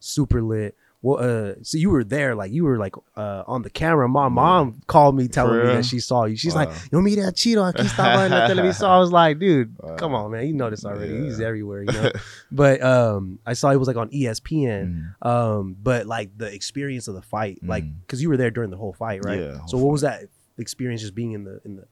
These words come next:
Speaker 1: watching all the fights and,
Speaker 2: Yeah.
Speaker 1: you know, seeing, you know, the announcers kinda close
Speaker 2: It was,
Speaker 1: distance?
Speaker 2: it was really dope, man. Obviously, like, you don't get the commenting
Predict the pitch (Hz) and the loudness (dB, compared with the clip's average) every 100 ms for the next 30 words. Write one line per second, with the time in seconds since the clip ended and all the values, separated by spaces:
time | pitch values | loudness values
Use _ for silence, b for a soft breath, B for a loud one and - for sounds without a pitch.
0 | 113 110 - 104 98 - 107 104 101 - | -8 -8 -8 -10 -10 -10 -8 -8 -8 -10
1 | 98 - - - - - 113 107 95 - | -10 -10 -12 -14 -18 -16 -12 -10 -10 -10
2 | 117 110 101 101 117 101 98 92 98 104 | -8 -8 -10 -12 -10 -8 -8 -8 -10 -12
3 | - 101 107 98 - 107 107 98 107 - | -14 -10 -8 -6 -4 -4 -6 -8 -10 -10
4 | 104 98 - 98 110 95 98 85 78 87 | -12 -14 -16 -14 -12 -10 -10 -12 -12 -12
5 | 65 67 73 69 87 107 104 - 92 82 | -12 -12 -14 -12 -10 -10 -10 -12 -12 -12
6 | 80 98 98 85 87 92 - - - 90 | -12 -8 -8 -8 -12 -12 -14 -20 -16 -12
7 | 95 90 - 98 92 | -10 -10 -10 -10 -10